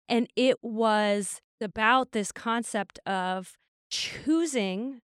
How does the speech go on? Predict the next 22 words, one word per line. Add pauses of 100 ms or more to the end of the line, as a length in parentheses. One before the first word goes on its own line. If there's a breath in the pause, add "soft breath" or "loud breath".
(120)
suffering (120)
because
I
was
taught
that
suffering (160)
was
holy. (420)
But
in
order
to (120)
write
that
poem, (260)
I
had
to
relive
the
experiences